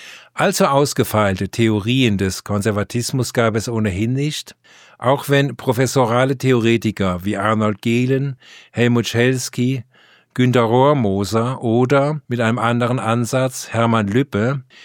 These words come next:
wichtige Bausteine zur konservativen Selbstverständigung erarbeitet haben. In diesem Konservatismus werden die Errungenschaften der modernen Zivilisation, technische Entwicklungen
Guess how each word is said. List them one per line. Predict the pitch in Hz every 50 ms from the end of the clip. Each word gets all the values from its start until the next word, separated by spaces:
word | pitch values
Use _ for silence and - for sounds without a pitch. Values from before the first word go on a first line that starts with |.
| - _ _
wichtige | - 127 147 143 - 180 151 143
Bausteine | 123 127 117 104 110 113 107 - - 101 87 87 95 107 113 120
zur | - - - 113 110 -
konservativen | - 110 117 117 110 127 117 113 113 107 - 104 101 98 113 107
Selbstverständigung | - - 98 101 95 - - 110 98 - 104 95 92 98 95 101 101 110
erarbeitet | 101 107 104 98 92 92 95 76 76 78 82 80 - -
haben. | 82 76 73 71 76 76 - _ _ _ _ _ _ _ _ _ - - - - - - - - - - _ _
In | - 151 139 139
diesem | - 185 214 220 - - 127 107
Konservatismus | 95 - 104 107 107 104 110 104 117 113 - - 127 127 - - 143 156 160 143 - - -
werden | 127 127 127 127 123
die | 131 131
Errungenschaften | 127 120 110 117 131 143 156 151 131 - 131 117 104 92 110 107
der | 110 107
modernen | 107 113 104 - 117 113 117 117 107
Zivilisation, | - 117 107 104 104 104 95 - 110 104 - - - 120 117 120 127 135 139 123 - _ _ - - - - - _ -
technische | - 139 143 131 - 156 127 - 139
Entwicklungen | 123 123 117 - - 127 139 - - - 135 135 135 135 147 151 160 165